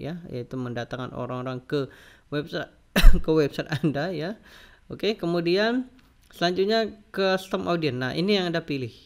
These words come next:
ya. Oke, contoh seperti ini. Oke ya, kita sudah su-, buat ya, eh, empat belas hari ya, dan kita mendapatkan orang-orang yang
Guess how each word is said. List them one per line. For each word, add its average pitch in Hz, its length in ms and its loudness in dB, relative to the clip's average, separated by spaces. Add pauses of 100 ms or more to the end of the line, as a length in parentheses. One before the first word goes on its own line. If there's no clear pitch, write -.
(100)
ya. 156 480 -10
Oke, 160 320 -10
contoh 135 240 -10
seperti 139 480 -10
ini. 165 240 -8 (720)
Oke 120 340 -6
ya, 120 220 -8
kita 170 240 -6
sudah 175 240 -2
su-, 170 240 -10
buat 170 480 -4
ya, 208 240 -4 (160)
eh, 139 420 -6
empat 147 160 -8
belas 147 220 -6
hari 165 480 -6
ya, 131 320 -10
dan 123 160 -8
kita 139 240 -8
mendapatkan 131 500 -8 (380)
orang-orang 131 580 -6
yang 214 380 -4